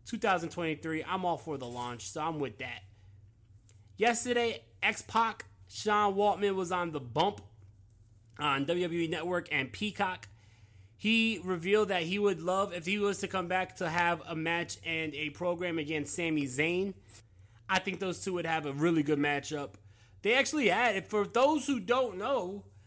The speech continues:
they actually had a really good matchup, a stellar matchup in Chikara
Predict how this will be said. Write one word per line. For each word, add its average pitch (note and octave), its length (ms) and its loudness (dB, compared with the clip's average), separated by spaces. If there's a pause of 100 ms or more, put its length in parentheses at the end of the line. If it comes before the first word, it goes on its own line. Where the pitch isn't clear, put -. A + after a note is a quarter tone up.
(120)
they A3 140 0
actually B3 380 -2
had G#3+ 380 0
a F#3 260 0 (160)
really B3 320 -2
good A3 260 4
matchup, G#3 400 -4
a D#3+ 80 -2
stellar A#3 500 -2
matchup G#3 580 -2 (100)
in F#3 160 -4
Chikara F3+ 840 0